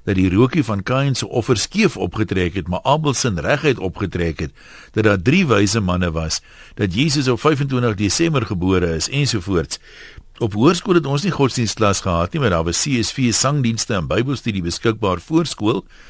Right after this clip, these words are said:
en gedurende speeltyd. Dit was baie gewild en daai groot vertrek was altyd propvol. Ek het dit baie opbouend gevind, aangesien ons familie die kerkgangers was, nie kerkgangers was nie, en my belangstelling in die Bybel en godsdienste daar begin.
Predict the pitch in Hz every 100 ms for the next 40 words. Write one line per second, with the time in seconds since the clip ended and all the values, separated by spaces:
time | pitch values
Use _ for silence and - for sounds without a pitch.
0 | - - 92 90 92 101 95 82 151 123
1 | 92 85 67 82 80 82 107 - 76 135
2 | 180 - - - - - 101 87 98 135
3 | 147 - 101 113 104 95 90 95 98 -
4 | 127 113 107 82 67 - - - - -
5 | 117 104 220 214 90 92 165 160 95 135
6 | 170 110 110 110 110 110 - 113 90 117
7 | 107 - 143 160 131 113 110 87 98 113
8 | - - _ - - - 117 190 107 101
9 | 110 110 101 87 90 - 160 180 - -
10 | - 107 107 95 85 120 - 117 107 95
11 | 76 78 107 101 85 120 - 110 98 82
12 | 76 87 95 - 127 117